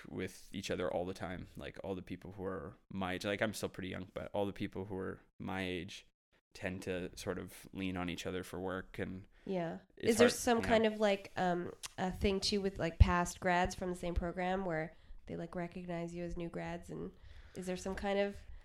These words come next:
Speaker 1: I don't know.
Speaker 2: anything there?
Speaker 1: It's a, like, it's a little bit cliquey, like, and it's bad 'cause, like, people,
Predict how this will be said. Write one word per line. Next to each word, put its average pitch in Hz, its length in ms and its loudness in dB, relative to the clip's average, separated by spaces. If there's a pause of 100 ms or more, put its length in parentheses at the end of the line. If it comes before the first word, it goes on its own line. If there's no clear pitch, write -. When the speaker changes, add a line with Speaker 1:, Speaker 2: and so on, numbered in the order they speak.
Speaker 1:
I 170 60 -2
don't 226 120 2
know. 254 180 6
Speaker 2:
anything 226 420 6
there? 254 300 6 (120)
Speaker 1:
It's 160 120 0
a, 220 60 10 (100)
like, 160 200 4
it's - 140 4
a 202 40 4
little 131 300 8
bit 151 200 2
cliquey, 127 480 2
like, 104 360 4 (600)
and 113 320 4 (380)
it's 120 220 4
bad 113 320 8
'cause, - 360 -2 (200)
like, 92 300 -2 (520)
people, 156 300 0